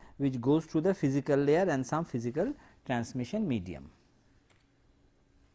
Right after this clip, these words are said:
Now, why do we require, uh, any kind of, uh, control in the data link?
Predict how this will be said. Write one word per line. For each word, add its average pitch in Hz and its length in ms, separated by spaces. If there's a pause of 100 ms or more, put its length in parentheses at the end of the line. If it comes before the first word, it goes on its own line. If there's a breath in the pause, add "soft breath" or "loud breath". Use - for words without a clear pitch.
(1300 soft breath)
Now, 160 380 (380)
why 240 280
do 269 120
we 269 100
require, 226 560 (560 soft breath)
uh, 160 420
any 185 460 (220)
kind 160 260
of, 151 280
uh, 139 520
control 165 540
in 151 120
the 131 100
data 107 340
link? 87 180